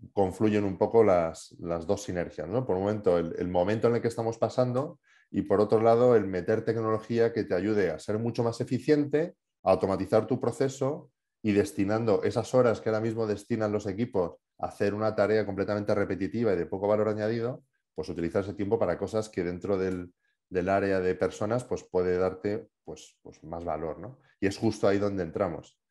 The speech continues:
O sea, al fin y al cabo de lo que se trata es de adecuar el proceso metiendo tecnología, haciendo que este proceso sea mucho más rápido y a la vez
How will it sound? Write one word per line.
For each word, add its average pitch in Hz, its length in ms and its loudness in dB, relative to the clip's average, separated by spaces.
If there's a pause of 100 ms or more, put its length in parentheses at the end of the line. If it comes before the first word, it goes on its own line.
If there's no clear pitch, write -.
(220)
O - 20 -20
sea, 87 100 -6
al - 60 -12
fin 98 120 -4
y 101 40 0
al 95 80 -2
cabo 107 220 6
de 107 80 6
lo 101 80 4
que 87 80 -4
se 92 120 -8
trata 98 360 0
es 120 320 0 (460)
de 87 220 0
adecuar 98 840 4 (140)
el 104 180 -2
proceso 110 460 0
metiendo 104 360 -2
tecnología, 120 720 0
haciendo - 460 -4
que 104 80 -4
este 107 140 -4
proceso 110 260 0
sea 104 200 0
mucho 113 280 -6
más 120 140 -2
rápido 143 560 -4 (420)
y 123 140 4
a 131 80 8
la 123 140 6
vez 143 400 0